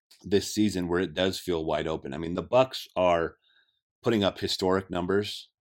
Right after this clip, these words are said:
They've, they've obviously been ridiculous this season, and I think,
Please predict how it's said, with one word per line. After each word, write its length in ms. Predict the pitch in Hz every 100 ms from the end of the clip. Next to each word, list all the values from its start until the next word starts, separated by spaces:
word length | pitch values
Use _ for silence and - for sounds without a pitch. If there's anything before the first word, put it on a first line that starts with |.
| _ _
They've, 260 | 92 90 78 -
they've 280 | 87 85 - -
obviously 420 | 85 90 85 90
been 400 | 80 85 80 80 -
ridiculous 680 | 76 80 82 98 90 82
this 220 | - 87 -
season, 380 | 87 85 90
and 140 | 87 80
I 60 |
think, 360 | 80 95 95 -